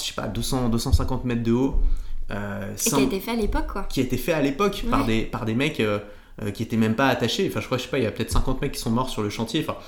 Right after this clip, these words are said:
Speaker 1: c'est pharaonique, le truc.
Speaker 2: Hmm.
Speaker 1: C'est pharaonique. En même temps, c'est historique, et en même temps, c'est récent, et on peut toujours en profiter, le voir, le toucher.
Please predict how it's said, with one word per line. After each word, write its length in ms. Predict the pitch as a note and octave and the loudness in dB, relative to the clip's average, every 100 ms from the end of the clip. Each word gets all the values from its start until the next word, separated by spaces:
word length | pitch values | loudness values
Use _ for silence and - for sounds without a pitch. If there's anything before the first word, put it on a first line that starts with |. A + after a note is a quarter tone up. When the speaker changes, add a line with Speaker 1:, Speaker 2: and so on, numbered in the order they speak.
| - - - - - | -18 -20 -20 -20 -14
Speaker 1:
c'est 160 | - B2+ | -6 -4
pharaonique, 580 | - D3+ E3 F#3 G3 | 2 4 4 4 2
le 80 | A3+ | 0
truc. 180 | A3 A3 | -2 -2
Speaker 2:
Hmm. 220 | G#3 G3+ F#3 | -2 -8 -8
Speaker 1:
C'est 160 | D3+ | -8
pharaonique. 840 | A#2 - C3+ C3+ C#3 G3+ A3 - - - - - - - | -2 2 4 4 4 2 0 -6 -16 -20 -20 -20 -18 0
En 60 | C3+ | 2
même 120 | D3+ | 4
temps, 120 | F3+ | 2
c'est 160 | F3 C#3 | 2 2
historique, 520 | - C#3 D#3+ G#3 - | 4 4 4 2 -2
et 40 | C3 | 2
en 40 | |
même 100 | B2 | 4
temps, 120 | F3+ | 4
c'est 180 | F3 - | 2 2
récent, 480 | B2+ B2 C#3+ F#3 G3 | 2 2 0 -2 -4
et 60 | B2 | -4
on 40 | |
peut 120 | A2 A#2+ | -4 -4
toujours 280 | D3 C#3 | -2 -2
en 80 | C#3 | -2
profiter, 560 | A2+ A#2+ A#2 C3 C#3 C#3+ | -6 -8 -4 0 2 2
le 100 | A2+ | 0
voir, 340 | G2+ B2 B2+ | 2 2 4
le 100 | G#2+ | 2
toucher. 560 | - C3+ - D3+ - | -2 -2 0 0 -4